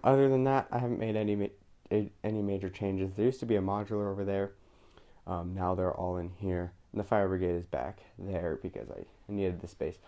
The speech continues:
And the police station, uh, is over here, whereas it used to be here. Um, but just wanted to update you 'cause I hadn't made a video in a little while, um, of what's going on.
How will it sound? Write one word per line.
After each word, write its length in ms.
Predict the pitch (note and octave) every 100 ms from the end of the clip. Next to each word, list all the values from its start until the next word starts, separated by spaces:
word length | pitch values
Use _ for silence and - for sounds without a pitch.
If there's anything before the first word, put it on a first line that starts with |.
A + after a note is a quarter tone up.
| - - -
And 140 | C#3
the 40 | B2+
police 260 | C3+ A2
station, 480 | - A2 - G#2 F#2+ - - _ _
uh, 160 | F2 E2+
is 140 | - F2+
over 300 | G2 F#2 F2+
here, 340 | F2+ G2 F2+
whereas 500 | F2 E2+ F2 E2 -
it 80 | -
used 220 | D#2 -
to 60 | -
be 100 | -
here. 260 | G2 - - - - _ _ -
Um, 360 | F#2 F2 E2+ F2 - - - -
but 240 | B2+ B2+ - - -
just 240 | C3 C3 -
wanted 260 | C3 A#2+
to 60 | -
update 400 | D#3+ E3 D#3+ C#3
you 140 | D3
'cause 140 | C#3+ C#3+
I 60 |
hadn't 160 | C3 -
made 140 | G#2
a 20 |
video 280 | F#2+ F#2+ F#2
in 40 | F2
a 40 |
little 160 | F2 F2
while, 360 | F2+ F2 F2+ - - - - - -
um, 300 | F#2 F2 E2+
of 160 | F#2
what's 140 | G#2+ -
going 280 | G#2 F#2+
on. 340 | F#2 F#2 F2+